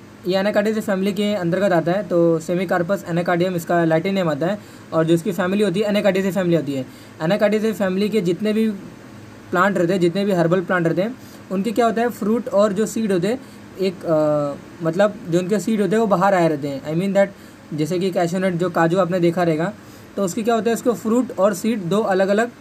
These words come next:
condition में आते हैं। Okay, condition means वो separate होते, separate हुए रहते हैं, बाहर ये condition separate हुए रहते हैं। तो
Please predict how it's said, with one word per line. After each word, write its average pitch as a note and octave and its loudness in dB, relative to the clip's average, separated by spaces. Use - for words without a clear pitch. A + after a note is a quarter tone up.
condition G#3+ 2
में G#3+ 2
आते D3+ 0
हैं। C3+ -6
Okay, G3 0
condition F#3 0
means C4 0
वो A3 2
separate A3 0
होते, F3 2
separate F#3+ 0
हुए G3 4
रहते D3 2
हैं, C3 -8
बाहर F3 4
ये G#3 0
condition F#3+ 0
separate G3+ 0
हुए F#3 4
रहते C#3+ 0
हैं। C3 -6
तो A#3 2